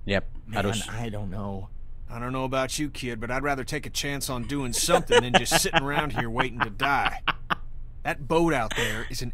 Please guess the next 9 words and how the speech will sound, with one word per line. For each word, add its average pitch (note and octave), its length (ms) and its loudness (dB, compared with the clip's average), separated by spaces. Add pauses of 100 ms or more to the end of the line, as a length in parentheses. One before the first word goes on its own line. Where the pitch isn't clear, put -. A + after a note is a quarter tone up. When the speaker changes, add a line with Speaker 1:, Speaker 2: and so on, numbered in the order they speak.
Speaker 3:
answered D3 540 -2
prayer. B2 440 -4 (720)
Just - 240 0
gotta F#3 220 -2
push C3+ 560 -4
a G2+ 60 -6
little C3 400 -4
bit D3 200 -2
farther. A#2+ 520 -4